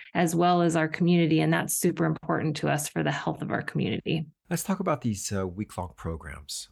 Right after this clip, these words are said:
Speaker 2: What would one expect? What could we imagine that experience to be over the week? How do people enter?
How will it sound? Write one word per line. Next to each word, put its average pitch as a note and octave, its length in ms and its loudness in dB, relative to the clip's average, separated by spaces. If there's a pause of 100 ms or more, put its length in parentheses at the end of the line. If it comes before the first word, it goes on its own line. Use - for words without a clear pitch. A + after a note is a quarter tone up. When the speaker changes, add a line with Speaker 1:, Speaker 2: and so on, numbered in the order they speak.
(140)
Speaker 2:
What B2+ 380 -2 (560)
would A2+ 180 0
one G#2 220 -2
expect? - 560 -6
What A#2 320 0 (280)
could G2+ 200 -6
we G#2 100 2
imagine F2 760 -6 (180)
that F#2 160 -2
experience E2+ 500 -8
to - 80 -14
be E2+ 160 -8
over D#2+ 160 -10
the D#2+ 80 -14
week? D#2 400 -16 (600)
How - 300 0
do B2 100 0
people G#2 300 -2
enter? B2+ 580 -2